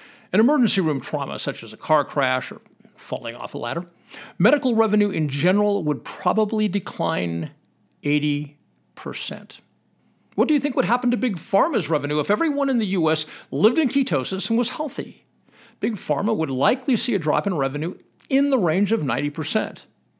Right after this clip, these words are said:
I won't get into the consequences for the food industry because it's complex and would significantly lengthen this presentation, but I will tell you that it would result in a seismic upheaval of that industry.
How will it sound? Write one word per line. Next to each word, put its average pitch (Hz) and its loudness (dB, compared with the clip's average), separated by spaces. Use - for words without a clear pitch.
I 160 6
won't 247 4
get 247 4
into 208 4
the - -2
consequences 170 -2
for 143 -6
the 127 -8
food 311 0
industry 180 2
because 147 -2
it's - -12
complex - 0
and 156 -2
would 131 -6
significantly 170 -2
lengthen 165 0
this 131 -6
presentation, 151 -2
but 185 4
I 170 4
will 156 0
tell 294 0
you 180 2
that 165 2
it 160 0
would 160 0
result 156 2
in 170 0
a 139 0
seismic 190 2
upheaval 147 -2
of 131 -6
that 131 0
industry. 131 -6